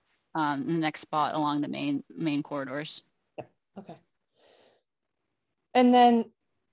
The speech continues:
Speaker 2: you know, the village centers, I mean, I don't know, it seems to me like North Square is thriving and getting a lot of attention. And, like, you know, I see some of the other village centers and they kind of feel like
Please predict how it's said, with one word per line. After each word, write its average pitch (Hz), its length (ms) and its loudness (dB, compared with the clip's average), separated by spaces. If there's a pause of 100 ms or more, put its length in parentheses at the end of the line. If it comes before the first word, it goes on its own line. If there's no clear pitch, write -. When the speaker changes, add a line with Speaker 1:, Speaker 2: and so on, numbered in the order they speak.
(160)
Speaker 2:
you 277 100 -6
know, 320 300 6
the 262 80 4
village 294 380 6
centers, 269 720 -2
I 220 60 -2
mean, 226 320 0 (800)
I 226 60 2
don't 214 100 4
know, 202 80 4
it 196 120 0
seems 240 280 0
to 254 80 0
me 220 160 4
like 202 200 2
North 208 280 0
Square 233 560 2
is 220 400 -2 (360)
thriving 254 600 2
and 220 180 -2
getting 220 240 2
a 220 80 2
lot 214 220 2
of 214 120 -2
attention. 226 680 -2
And, 196 420 -4
like, 180 380 0 (1120)
you 214 140 -4
know, 196 120 0
I 185 140 0
see 202 380 -4
some 202 240 0
of 190 60 -2
the 190 100 0
other 196 180 0
village 196 340 0
centers 196 460 -4
and 190 160 -6
they 180 80 -6
kind 196 220 -8
of 190 180 -10
feel 190 260 2
like 175 360 -2